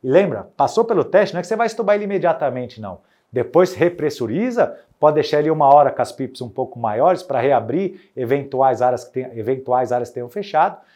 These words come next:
e aí você procede à extubação depois de uma hora que esse paciente descansou, tá bom, pessoal? E a partir dali você vai fazer o T R E.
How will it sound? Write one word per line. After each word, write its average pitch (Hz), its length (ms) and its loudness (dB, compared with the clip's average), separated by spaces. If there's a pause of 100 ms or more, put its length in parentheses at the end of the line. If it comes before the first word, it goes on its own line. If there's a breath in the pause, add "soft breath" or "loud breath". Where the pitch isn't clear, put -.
(160 soft breath)
e 170 40 0
aí 175 80 4
você 185 220 -6
procede 160 560 -4 (240 soft breath)
à 156 80 -2
extubação 160 500 -2
depois 160 360 0
de 160 60 -6
uma 180 120 -2
hora 147 140 2
que 147 100 -8
esse 147 100 -12
paciente 147 400 -4
descansou, 143 640 -2 (260 loud breath)
tá 95 100 -8
bom, 175 220 6
pessoal? 101 440 -4
E 117 140 0
a 135 60 4
partir 151 320 -2
dali 139 180 2
você 160 140 -4
vai 151 140 0
fazer 147 280 -2
o 151 60 2
T 147 120 -8
R 151 220 -4
E. 104 160 -4